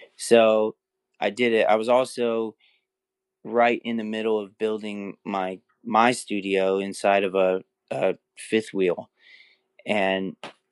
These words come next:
I was, like, right on the cusp of finishing that, and, uh, that's,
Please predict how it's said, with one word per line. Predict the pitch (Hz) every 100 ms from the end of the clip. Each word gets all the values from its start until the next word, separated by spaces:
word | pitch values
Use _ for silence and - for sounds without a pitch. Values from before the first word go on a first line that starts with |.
| - -
I |
was, | 95 92 - _ _ -
like, | 107 90 -
right | 104 110
on | 110 107
the |
cusp | - 107 104 -
of | 90 -
finishing | 107 107 - 98
that, | 98 92 90 90 _ _ _ _ _ _ -
and, | 101 98 92 92 92 90 _ _ _ _ _ _ _
uh, | - - _ _ -
that's, | 104 107 -